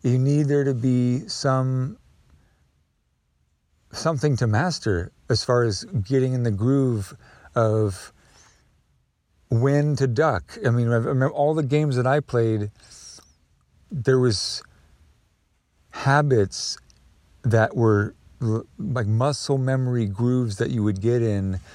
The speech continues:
to get through a level of a game. And, and it was difficult, and it was not just,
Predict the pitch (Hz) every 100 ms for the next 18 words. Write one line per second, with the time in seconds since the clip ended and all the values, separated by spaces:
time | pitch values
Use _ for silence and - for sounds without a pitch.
0 | - - 120 113 127 - 117 104 110 110
1 | 120 107 92 98 98 127 147 151 _ _
2 | _ _ _ - 127 123 - 120 123 123
3 | 120 101 - - _ _ 113 120 165 -
4 | 143 - 117 107 - _ _ _ _ 127
5 | 123 113 107 131 139 196 107 120 - -
6 | -